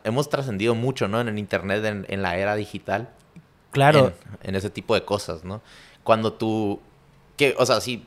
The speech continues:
Speaker 1: pues, me estás diciendo que empezaste a escuchar es-, esta música y viste Found You y todo, pero ¿cuándo fue donde dijiste, "Güey, estaría perro tocar canciones o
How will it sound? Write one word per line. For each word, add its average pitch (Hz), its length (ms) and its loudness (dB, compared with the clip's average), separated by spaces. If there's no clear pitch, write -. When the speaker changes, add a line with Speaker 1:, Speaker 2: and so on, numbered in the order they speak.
Speaker 1:
pues, 113 140 -8
me 120 60 -4
estás 120 140 2
diciendo 120 220 0
que 139 80 -2
empezaste 113 320 -4
a - 20 -2
escuchar 110 340 -2
es-, 113 260 -8
esta 110 260 -2
música 117 520 -4
y 104 40 -2
viste 101 260 -6
Found 104 320 -2
You 107 240 -4
y 104 40 -6
todo, 107 340 0
pero 101 260 2
¿cuándo 123 280 6
fue 120 540 2
donde 110 240 0
dijiste, 98 580 -4
"Güey, 110 400 -4
estaría 107 360 -2
perro 156 220 2
tocar 107 540 0
canciones 95 800 -4
o 87 360 -6